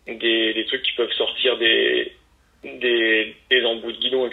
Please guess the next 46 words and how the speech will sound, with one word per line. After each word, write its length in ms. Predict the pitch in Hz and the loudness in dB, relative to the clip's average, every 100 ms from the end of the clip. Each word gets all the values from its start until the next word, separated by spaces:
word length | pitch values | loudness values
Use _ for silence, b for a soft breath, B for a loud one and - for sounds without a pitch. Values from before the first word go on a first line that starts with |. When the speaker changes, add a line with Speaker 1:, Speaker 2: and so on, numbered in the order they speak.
| - | -2
Speaker 2:
cetera. 320 | 131 139 156 | 0 0 0
Mais 280 | 117 110 113 113 - | 2 2 0 -4 -6
dans 120 | 120 | -2
l'ensemble, 360 | 113 120 139 131 | 0 0 -2 0
oui, 80 | 135 | -2
on 60 | |
pouvait 240 | 113 113 113 | -2 -6 -6
se 60 | - | -2
présenter 340 | 117 113 127 | -2 0 2
avec 180 | 117 107 | 2 2
un 80 | 107 | -2
V 100 | 110 | -2
T 140 | 120 | -2
T 120 | 123 | 0
au 100 | 117 | -2
départ. 460 | 113 113 131 135 - _ b b b b _ _ - | -2 -2 -2 -2 -10 _ b b b b _ _ -2
Euh, 840 | 110 107 104 104 104 101 104 104 101 - - - | 0 0 0 -2 -2 -4 -6 -8 -10 -16 -20 -2
Speaker 1:
T'en, 220 | - 127 131 | 0 4 4
t'en 180 | 131 | 6
as 100 | 127 | 6
vu, 180 | 107 - | 6 4
tiens, 160 | - 131 | 6 4
en 40 | |
fait, 320 | 123 127 131 | 6 4 4
t'en, 220 | - 101 95 | 0 2 2
est-ce 220 | 104 98 | 2 0
que 80 | 101 | 0
t'en 200 | 101 104 | 4 6
as 60 | |
aperçu ? 360 | 98 104 104 127 | 6 6 4 4
Speaker 2:
Euh, 80 | 131 | 4
sur 220 | - 131 | 4 4
la 240 | 131 127 127 - | 4 2 2 -2
course 240 | 170 160 | -2 0
des 100 | 156 | 0
filles, 300 | 156 - 185 | 2 4 2
oui. 300 | 170 143 185 190 - | 0 0 -2 -4 -4
Euh, 120 | 117 117 | 0 2
Speaker 1:
Ah 160 | 117 | 4
ouais. 260 | 120 117 117 117 - | 4 4 2 -2 -6
Speaker 2:
peut-être 300 | - 170 160 | 0 0 0
qu'il 120 | 139 | 0
y 20 | |
en 40 | 135 | 2
avait 240 | 131 135 | 4 2
dans, 360 | 131 123 120 | 2 0 0